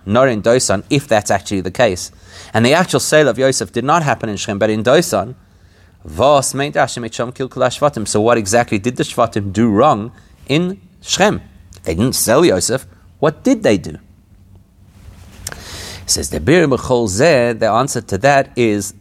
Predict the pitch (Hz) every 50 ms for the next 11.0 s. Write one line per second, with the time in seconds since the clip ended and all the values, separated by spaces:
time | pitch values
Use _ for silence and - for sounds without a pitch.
0 | _ - 110 101 - - 87 71 69 - - - - - _ _ - - - -
1 | - - - - - 165 196 208 196 185 - - - - - 76 - - - -
2 | - _ _ _ _ _ _ - _ 98 110 127 151 185 233 233 208 208 202 175
3 | 151 - - - 151 147 147 - 139 123 117 127 147 151 139 123 101 123 123 123
4 | 135 151 151 - 147 135 139 143 139 139 127 120 117 - 117 113 110 110 113 113
5 | 120 127 135 143 160 160 - - - - - _ _ - - _ _ _ _ _
6 | - - - 131 147 151 135 175 196 196 - 196 170 165 156 147 160 139 - -
7 | 139 131 127 117 107 87 92 85 - - - - 113 143 170 190 214 226 190 143
8 | 131 143 165 175 170 139 147 147 - - - - 135 120 107 101 98 78 117 120
9 | 113 - 131 - - _ _ 202 220 214 160 101 76 - - - - - - -
10 | - 226 220 139 107 98 - 139 151 147 - 120 - - - 185 185 143 120 -